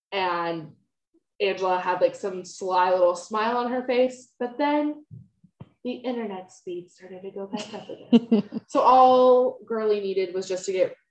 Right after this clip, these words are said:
Speaker 1: railed by a furry, which, like, I do whatever you want. I'm not gonna talk about it. <laughs>
Speaker 2: Which I think furries in the woods is, like, a theme anyway, right? Like, that's where they meet.
Speaker 1: I don't know. <laughs>
Speaker 2: I don't know.
Speaker 1: I don't know. I don't know.
Speaker 2: Ugh.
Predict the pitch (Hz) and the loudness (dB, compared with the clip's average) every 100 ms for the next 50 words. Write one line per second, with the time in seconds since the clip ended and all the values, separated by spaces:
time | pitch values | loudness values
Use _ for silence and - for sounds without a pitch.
0 | _ 196 190 175 170 165 151 147 - 107 | _ -6 -2 0 0 -2 -6 -8 -10 -8
1 | 202 226 _ _ _ _ _ 208 220 226 | -8 -8 _ _ _ _ _ -6 -2 -4
2 | - - 185 - - _ _ 214 208 170 | -4 -8 -8 -8 -16 _ _ 2 2 2
3 | 165 180 190 190 180 170 151 - - - | 0 -2 -4 -6 -6 -10 -10 -12 -6 2
4 | 269 - - 247 277 302 392 403 233 240 | 2 0 4 6 8 8 10 8 8 8
5 | 233 220 196 175 180 175 175 180 175 180 | 10 8 6 6 8 8 4 -2 0 0
6 | 196 185 170 180 147 107 - 190 180 185 | -2 -4 -2 -4 -4 -4 -2 0 2 0
7 | - 202 202 202 202 196 190 208 226 - | -2 -6 -4 -4 -4 -2 -2 -2 -2 -6
8 | _ _ - - _ - 277 262 233 196 | _ _ -20 -20 _ -4 0 2 2 0
9 | 180 180 - 339 - - - 539 392 370 | -4 -4 -4 -4 -6 -8 -6 0 2 6
10 | 240 285 302 359 302 175 - 523 539 403 | 6 8 8 10 8 6 6 8 8 6
11 | 311 254 381 508 - - 233 240 247 262 | 4 4 6 6 4 0 2 2 0 -2
12 | 269 | 2